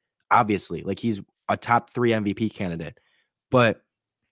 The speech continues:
again, if you look at some of the shooting numbers, the efficiency numbers, et cetera, it hasn't been his best season. It's actually been one of his worst of the past five years.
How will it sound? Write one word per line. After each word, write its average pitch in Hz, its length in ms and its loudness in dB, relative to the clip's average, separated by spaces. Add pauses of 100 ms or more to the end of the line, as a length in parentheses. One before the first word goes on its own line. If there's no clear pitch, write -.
(320)
again, 127 220 2
if 104 100 -2
you 110 100 2
look 160 240 4
at 143 240 2
some 131 220 -2
of 120 80 0
the 104 80 0
shooting 139 340 2
numbers, 127 300 0
the 110 100 0
efficiency 113 440 -6
numbers, 104 360 -2
et 95 120 -4
cetera, 87 440 -4 (920)
it 123 120 2
hasn't 135 320 2
been 123 200 2
his 98 160 -4
best 85 240 -6
season. 82 280 -6
It's 90 180 -6
actually 113 280 0
been 101 260 -2
one 110 180 -2
of 101 80 -4
his 104 140 -4
worst 101 320 -2
of 90 140 -2
the 92 80 -8
past 95 340 -4
five 95 240 0
years. 98 400 0